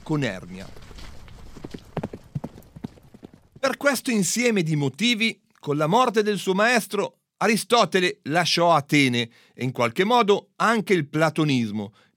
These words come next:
per iniziare a costruire un suo modo di pensare. Un modo nuovo, ma che nasceva sulle fondamenta gettate dal suo maestro,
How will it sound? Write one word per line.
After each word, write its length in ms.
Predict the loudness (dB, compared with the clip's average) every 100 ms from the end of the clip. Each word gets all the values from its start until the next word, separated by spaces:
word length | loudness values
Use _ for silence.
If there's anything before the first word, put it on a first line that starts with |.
| -2
per 120 | 0
iniziare 560 | 0 0 0 2 2 2
a 60 |
costruire 720 | -2 -6 -4 -2 2 2 0 -4 _ -8
un 140 | -6
suo 260 | -2 0 2
modo 320 | 0 -2 -2
di 120 | -2
pensare. 800 | -2 -2 -4 -6 -8 -10 -18 _ _ _
Un 120 | -4
modo 300 | 2 2 2
nuovo, 500 | 2 4 2 0 -8 -18 _ _
ma 140 | -10 -8
che 120 | -4
nasceva 560 | -2 0 0 0 -2 -4
sulle 240 | -4 -6
fondamenta 800 | -4 -4 -2 -2 0 0 0 -6
gettate 540 | -6 -6 -2 -2 0
dal 120 | 0 -2
suo 200 | 0 0
maestro, 600 | 0 -2 -6 -12 -14